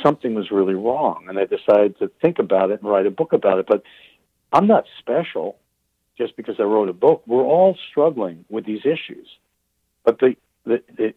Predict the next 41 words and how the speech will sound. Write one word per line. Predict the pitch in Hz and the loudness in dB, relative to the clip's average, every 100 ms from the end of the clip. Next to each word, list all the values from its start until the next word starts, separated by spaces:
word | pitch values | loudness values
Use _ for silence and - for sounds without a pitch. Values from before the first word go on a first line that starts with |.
| 101 | -6
the, | 110 - | -8 -6
the | 113 | -4
real | 135 226 233 | 0 2 4
issue | 107 - 107 98 - | 2 0 -10 -10 -14
i-, | - - | -16 -10
is | 123 113 107 - _ _ _ _ - | -8 -6 -6 -10 _ _ _ _ -8
not | 117 160 214 - _ - | 2 4 4 2 _ -4
that | 113 101 - _ _ _ - | -2 -2 -4 _ _ _ -20
Lori | - 120 139 143 104 | -6 2 4 4 2
Loughlin | 107 123 - 101 | 0 -2 -4 -10
committed | 90 98 107 113 90 | -10 -8 -6 -6 -8
this | 90 - | -10 -4
thing | 113 | -4
that | 104 | -4
we | 90 | -10
can | 107 | -14
point | - 117 101 - | -8 -6 -6 -6
fingers | 113 107 101 | -4 -2 2
at | 101 95 | 2 2
and | 90 | -2
give | 87 104 | -6 -4
her | 107 | -2
a | 87 | -2
public | - 104 85 - | 0 0 0 -8
lashing | 104 107 104 104 95 | -2 0 -2 -6 -8
or | 90 87 80 - _ _ - | -2 -2 -2 -8 _ _ -4
the | |
head | - 113 | 0 2
of | 101 87 | 2 -2
this | 92 - | -10 -6
law | 113 147 - | -4 -4 -4
firm. | 87 76 - _ _ _ _ _ | -10 -14 -18 _ _ _ _ _
But | 123 | 0
it's, | 120 113 _ - | 0 0 _ -18
how | - 175 | -2 0
did | 220 151 | 0 -4
they | 95 | -10
get | - 117 160 | -4 -4 -4
there? | - - - _ _ _ _ _ _ _ | -10 -14 -16 _ _ _ _ _ _ _
How | 151 | 0
does | 185 | 0